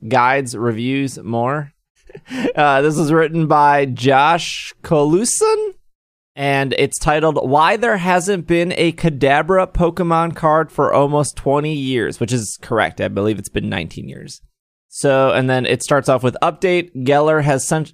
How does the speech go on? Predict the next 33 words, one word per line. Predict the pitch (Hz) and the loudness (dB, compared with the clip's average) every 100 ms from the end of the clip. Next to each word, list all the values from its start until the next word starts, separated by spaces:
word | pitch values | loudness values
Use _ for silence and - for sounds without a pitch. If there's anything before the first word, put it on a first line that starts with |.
| 131 | -8
since | - - 151 - 240 311 - | -8 -8 -4 -2 -2 -4 -6
reached | 147 151 214 220 - - | -2 0 -2 -4 -6 -2
out | 180 233 - | 0 -2 -10
to | - 180 | -6 -4
The | 165 | -2
Gamer | 135 151 170 202 | -2 -2 -2 -4
to | 208 156 | -6 -8
comment | - - 160 190 202 | -8 -6 -4 -4 -4
on | 98 143 | -2 -2
the | 135 | -4
situation. | 139 - 123 113 110 | -8 -4 -2 -2 -2
We'll | 120 | -2
get | 135 | -4
to | 117 | -2
that | 123 90 | -2 0
first. | 113 107 | -4 -4
Let's, | 104 - | -8 -4
uh, | 113 104 | 0 0
go | 110 113 | 0 -2
over | 104 | -4
this | 104 | -6
article. | - 135 139 135 127 _ _ _ _ _ _ - | -4 -2 -2 -2 -4 _ _ _ _ _ _ -2
Kadabra | 165 196 202 | 2 2 2
hasn't | 208 202 214 | 0 0 -2
appeared | - 196 202 | 0 0 2
on | - 170 | 2 -2
a | |
Pokemon | 165 185 185 202 190 | -2 -2 -2 -4 -4
card | 165 175 175 - | 0 0 0 -2
since | 165 165 | -6 -6
the | 156 - | -8 -2
early | 185 208 240 | 0 0 -2
two | 214 - 202 208 | -8 -8 -6 -4